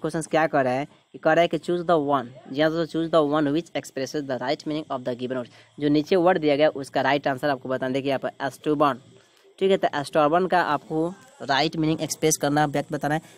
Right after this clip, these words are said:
that means इसका साइनो बताना है। क्या रखेंगे? एडमेंट होता है, ठीक है, जो क्वेश्चंस का आंसर याद होता है फटाक देने याद रहते हैं, एडमेंट होता है। क्या होते हैं गाइस? एडमेंट होते हैं। प्रैक्टिस सेट बहुत ज़रूरी है। चलिए तेरह नंबर क्वेश्चन आपको दिखा दें,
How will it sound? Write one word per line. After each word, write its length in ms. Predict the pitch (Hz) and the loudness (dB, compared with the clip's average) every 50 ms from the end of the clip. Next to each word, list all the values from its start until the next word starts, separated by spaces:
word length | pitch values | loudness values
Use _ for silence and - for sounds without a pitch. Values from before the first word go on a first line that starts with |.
| - - | -10 -8
that 120 | 135 131 | -6 -6
means 200 | 127 147 151 - | -4 -4 -6 -6
इसका 160 | 160 151 - 147 | -6 -6 -8 -6
साइनो 340 | - - 131 131 135 147 | -4 -4 -4 -2 -2 -2
बताना 340 | 139 131 123 - 123 120 123 | -2 -4 -6 -6 -6 -8 -8
है। 100 | 120 113 - _ _ _ - | -8 -10 -12 _ _ _ -6
क्या 100 | 143 139 | -4 -2
रखेंगे? 400 | 143 147 143 160 160 165 180 - - - | -2 -4 -4 -4 -4 -4 -4 -6 -6 -8
एडमेंट 420 | 143 139 135 135 143 151 156 143 - | -8 -6 -6 -6 -6 -6 -6 -6 -8
होता 220 | 131 127 - 135 | -10 -10 -8 -8
है, 120 | 127 127 131 | -8 -8 -8
ठीक 180 | 131 185 196 | -8 -8 -6
है, 140 | 202 160 127 - - - - - _ - | -6 -8 -8 -10 -18 -20 -20 -20 _ -10
जो 140 | 143 151 156 | -8 -8 -6
क्वेश्चंस 360 | - - 160 147 175 170 170 - | -6 -6 -8 -6 -6 -6 -6 -4
का 80 | 170 156 | -4 -4
आंसर 200 | 160 151 170 160 | -4 -6 -4 -4
याद 200 | 156 151 151 160 | -2 -2 -2 -4
होता 180 | 156 156 175 | -6 -6 -6
है 60 | 165 | -8
फटाक 260 | 156 - 143 147 143 139 | -8 -6 -6 -4 -4 -4
देने 140 | 147 147 | -4 -6
याद 160 | 147 139 135 135 | -6 -6 -6 -6
रहते 220 | 131 127 - 135 | -8 -8 -8 -12
हैं, 60 | 117 - - | -14 -12 -10
एडमेंट 400 | 127 127 131 139 139 135 123 - | -10 -8 -8 -8 -8 -8 -10 -14
होता 180 | 120 - 135 | -16 -14 -14
है। 60 | 120 113 135 - | -16 -16 -14 -8
क्या 100 | - 147 | -6 -6
होते 140 | 156 151 160 | -4 -4 -2
हैं 60 | 156 | -2
गाइस? 180 | 160 165 190 202 - - - - - - - | 0 0 0 -2 -6 -12 -20 -20 -20 -12 -8
एडमेंट 460 | 123 139 143 156 175 220 254 254 - - - - _ - | -6 -2 0 2 2 2 2 -2 -6 -10 -16 -14 _ -8
होते 240 | 139 135 - - 127 | -8 -8 -6 -6 -8
हैं। 120 | 123 113 - - _ - | -8 -10 -14 -20 _ -8
प्रैक्टिस 320 | - 139 135 - 170 160 | -6 -6 -6 -6 -6 -6
सेट 140 | - 175 151 123 | -6 -6 -4 0
बहुत 220 | 147 139 139 135 | 0 2 2 2
ज़रूरी 240 | 135 131 127 127 131 | 0 0 0 0 0
है। 140 | 127 120 - - - - _ _ _ _ _ _ _ _ _ _ _ _ _ _ _ _ - - - - _ - | 0 -2 -4 -12 -20 -20 _ _ _ _ _ _ _ _ _ _ _ _ _ _ _ _ -20 -20 -20 -14 _ 2
चलिए 180 | 175 165 180 | 4 4 4
तेरह 180 | 175 - 185 185 | 6 4 4 4
नंबर 140 | 185 190 180 | 4 2 2
क्वेश्चन 320 | - 185 175 - 196 190 | 0 0 0 0 2 2
आपको 200 | 175 160 175 175 | 2 4 2 2
दिखा 280 | 165 165 - 160 156 160 | 0 0 2 2 2 4
दें, 160 | 165 175 | 4 2